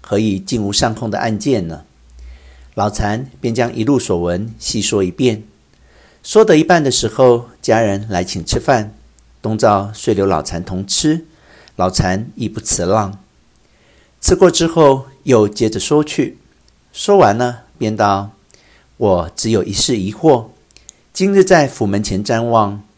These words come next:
见十二个站笼都空着，恐怕乡人之言，必有靠不住处。”东照道：“这却不然，我是在菏泽县署中，听说太尊是因为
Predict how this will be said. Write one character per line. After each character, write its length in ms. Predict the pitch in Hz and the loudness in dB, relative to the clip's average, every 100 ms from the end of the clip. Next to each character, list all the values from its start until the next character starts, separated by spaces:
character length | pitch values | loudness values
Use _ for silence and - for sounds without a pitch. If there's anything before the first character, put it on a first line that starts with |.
| - | -4
见 260 | 104 92 | 0 0
十 240 | 95 - 104 | -2 0 0
二 80 | |
个 120 | 107 101 | 0 0
站 200 | 127 107 | 0 0
笼 220 | 90 101 | -2 -4
都 100 | 117 | -6
空 360 | - 175 120 | -4 -4 -2
着， 180 | 92 69 - _ _ _ _ - | -4 -12 -18 _ _ _ _ -12
恐 160 | 98 | -8
怕 280 | 90 101 95 | -4 -4 -4
乡 240 | - 131 | -2 -2
人 160 | 135 113 | 0 -2
之 200 | 110 143 | -2 0
言， 340 | 127 104 117 113 - | 2 2 0 -10 -6
必 100 | 110 | -2
有 180 | 87 85 | -2 -4
靠 200 | - 92 | -6 -6
不 140 | 98 | -4
住 180 | 85 98 | -4 -4
处。” 320 | - 147 135 - _ _ _ _ _ _ - | -2 -2 -2 -8 _ _ _ _ _ _ -8
东 120 | 117 | -2
照 160 | 120 110 | 0 2
道 440 | 120 117 113 113 - _ _ _ _ | 2 2 0 -4 -16 _ _ _ _
：“这 160 | - 107 | 0 0
却 220 | - 107 | 0 -2
不 120 | - | 0
然， 340 | 107 80 101 131 - _ _ - _ | -2 -2 -4 -8 -16 _ _ -20 _
我 300 | - 107 98 | 2 4 4
是 200 | 95 - | 2 0
在 320 | 139 143 123 113 | 2 2 2 -2
菏 120 | - 104 | -4 -2
泽 120 | 104 | -2
县 280 | 104 143 107 | 0 -2 -2
署 120 | 107 | -4
中， 360 | - 147 160 156 _ _ _ - | 0 0 0 -6 _ _ _ -6
听 180 | 120 | -4
说 400 | 113 131 131 131 - _ _ _ | -2 2 2 0 -8 _ _ _
太 140 | - 110 | -6 -4
尊 180 | 113 | -2
是 120 | 110 - | -2 -2
因 180 | 127 | 0
为 340 | 135 127 117 | 4 4 4